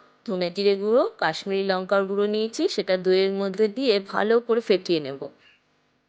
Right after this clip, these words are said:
দিয়ে এই মশলাটা এর মধ্যে দিয়ে দেব। মশলাটা এর মধ্যে পুরোটা দিয়ে বাটিটা ধুয়ে আমি অল্প একটু জল দেবো। একটু সামান্য জল দিয়ে মশলা কষলে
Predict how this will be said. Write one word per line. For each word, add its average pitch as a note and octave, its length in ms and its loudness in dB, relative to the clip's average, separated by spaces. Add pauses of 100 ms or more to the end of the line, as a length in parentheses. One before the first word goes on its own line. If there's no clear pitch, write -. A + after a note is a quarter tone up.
(120)
দিয়ে G3+ 160 0
এই G3+ 80 0
মশলাটা F#3+ 500 -2
এর G3 100 -4
মধ্যে F#3+ 300 -2
দিয়ে F#3 240 2
দেব। F#3+ 160 0 (2500)
মশলাটা G3 500 -6
এর G3+ 200 -6
মধ্যে G3 200 -6
পুরোটা G3 480 -4
দিয়ে G3+ 320 0 (460)
বাটিটা G3 480 -2
ধুয়ে A#3 380 6
আমি G3 200 2
অল্প G#3 240 0
একটু A#3+ 280 -2
জল F#3+ 340 4
দেবো। C#3 220 -2 (340)
একটু - 200 -10
সামান্য G#3+ 400 -2 (100)
জল G#3 260 2
দিয়ে A3 240 -2
মশলা A3+ 360 -2
কষলে A#3 380 0